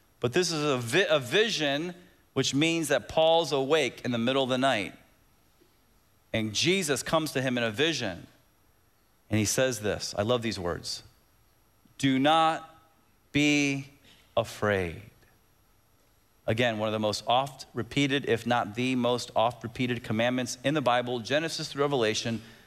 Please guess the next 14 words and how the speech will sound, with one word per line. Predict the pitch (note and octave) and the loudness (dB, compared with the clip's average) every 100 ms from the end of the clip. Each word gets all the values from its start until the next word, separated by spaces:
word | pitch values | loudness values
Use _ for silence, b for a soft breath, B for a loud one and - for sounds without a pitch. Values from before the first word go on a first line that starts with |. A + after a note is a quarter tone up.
| B - | B -16
"Do | A2+ A#2+ | -2 0
not | A2 A#2+ C3+ C#3 C3+ - - _ _ _ _ _ _ _ _ _ _ _ _ | 2 4 4 2 0 -6 -20 _ _ _ _ _ _ _ _ _ _ _ _
be | C3 C3 C3+ C3 B2+ A#2 A#2 _ _ _ _ _ _ | 0 2 2 2 -2 -6 -12 _ _ _ _ _ _
afraid, | A2+ - - - D3 C#3+ C3+ A#2 F#2+ F2+ - _ _ _ _ _ _ _ _ _ | -4 -4 -12 -4 2 2 2 0 -4 -8 -18 _ _ _ _ _ _ _ _ _
but | - A#2+ | -4 0
go | C#3+ D3+ | 2 4
on | D#3+ D#3 | 4 2
speaking | - - F3+ F3 D#3 B2+ | -4 2 2 2 0 0
and | A#2+ | 0
do | C3+ | 0
not | D#3 D#3 | 2 2
be | D#3 | 0
silent." | C#3 E3+ F3 E3+ C3+ | -2 0 2 2 -2
Why? | - D#3 D3 A2+ | 2 4 2 0